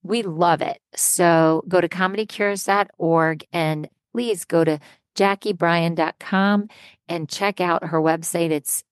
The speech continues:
beautiful and she has so much rich information there. And also you can join her practice in so many different ways and just really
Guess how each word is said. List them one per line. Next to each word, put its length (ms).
beautiful 600
and 180
she 180
has 200
so 460
much 300
rich 240
information 760
there. 260
And 180
also 640
you 140
can 340
join 640
her 180
practice 760
in 160
so 220
many 240
different 440
ways 360
and 120
just 240
really 400